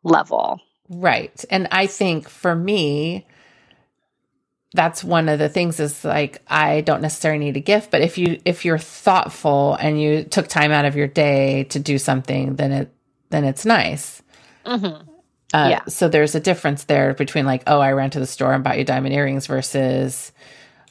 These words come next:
Speaker 2: "Oh, I was out and I saw this and it made me think of you," or,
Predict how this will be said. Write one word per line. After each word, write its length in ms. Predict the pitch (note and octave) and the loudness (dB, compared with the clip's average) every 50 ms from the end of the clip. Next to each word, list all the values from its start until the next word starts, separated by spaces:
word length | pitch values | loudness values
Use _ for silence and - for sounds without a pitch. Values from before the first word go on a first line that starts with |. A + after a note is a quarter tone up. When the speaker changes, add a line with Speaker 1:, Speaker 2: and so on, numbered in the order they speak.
| _ _ - | _ _ 4
Speaker 2:
"Oh, 300 | E3 E3+ E3 D#3 D#3 D3+ | 4 4 4 4 2 0
I 200 | - - C#3+ D3 | 0 0 0 0
was 220 | C#3+ C#3+ C#3+ C#3 - - | 0 -2 -4 -6 -4 -2
out 300 | C#3+ D3+ D3 D3 C#3+ - | 0 2 2 2 0 -2
and 120 | C#3+ C#3+ C#3 | -4 -6 -6
I 80 | C#3 | -6
saw 360 | C#3 - - - D3 D3 D3 | -6 -2 0 2 4 4 4
this 520 | C3+ C3 B2+ B2+ C3 C3+ - - - - - - | 2 2 0 0 0 -4 -6 -10 -12 -14 -10 -8
and 100 | - C#3 | -6 -4
it 80 | C3+ - | -4 -4
made 160 | - C3+ C3+ | -4 -4 -4
me 120 | C3 C3+ B2+ | -4 -4 -4
think 240 | - C3+ C3 B2+ | -6 -6 -6 -6
of 120 | C#3 C3 C#3 | -6 -6 -6
you," 260 | C3+ B2 B2+ B2 B2+ | -4 -4 -4 -4 -4
or, 500 | - - C#3+ C3+ B2+ B2+ B2 B2 B2 | -2 -2 0 0 0 0 0 -2 -4